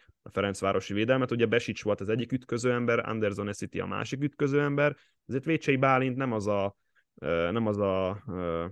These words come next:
hogy mondjam, romboló típus, és sokkal inkább labdával, ö, szeret építkezni, ezért könnyen előfordulhat az, hogy mondjuk egy-két passzal, vagy egy-két progresszív passzal átjátsszák a Ferencváros középpályáját, és onnantól kezdve az, a kreatív,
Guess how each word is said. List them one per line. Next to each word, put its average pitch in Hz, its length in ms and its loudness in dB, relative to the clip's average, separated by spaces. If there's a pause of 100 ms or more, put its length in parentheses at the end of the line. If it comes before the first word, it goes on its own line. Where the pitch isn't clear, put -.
hogy 104 140 -4
mondjam, 95 380 -2
romboló 123 400 6
típus, 139 340 -2
és 117 80 -4
sokkal 113 280 0
inkább 101 280 -2
labdával, 101 580 0 (100)
ö, 90 200 -6
szeret 98 340 -4
építkezni, 143 680 -2 (340)
ezért 135 300 4
könnyen 127 240 2
előfordulhat 107 580 2
az, 113 140 0
hogy 104 140 0
mondjuk 104 240 -2
egy-két 104 360 -2
passzal, 104 400 -2
vagy 98 180 -2
egy-két 104 240 -2
progresszív 98 440 -6
passzal 98 380 -4
átjátsszák 98 640 -2
a 98 200 -2
Ferencváros 101 560 -4
középpályáját, 151 840 2 (260)
és - 140 -8
onnantól 113 360 0
kezdve 117 280 2
az, 104 120 0
a 92 120 -6
kreatív, 107 520 -2